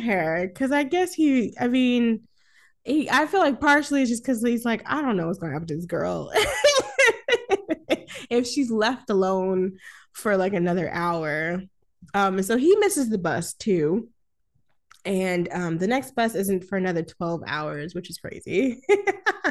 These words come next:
So they basically don't spend any time together, but they're in,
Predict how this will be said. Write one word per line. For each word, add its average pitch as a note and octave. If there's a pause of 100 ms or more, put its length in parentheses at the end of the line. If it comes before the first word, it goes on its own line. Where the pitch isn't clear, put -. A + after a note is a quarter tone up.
(500)
So F#4+
they E4
basically D#4+
don't G#3+
spend B3+
any G#3
time F#3
together, E3+
but E3+
they're F3
in, E3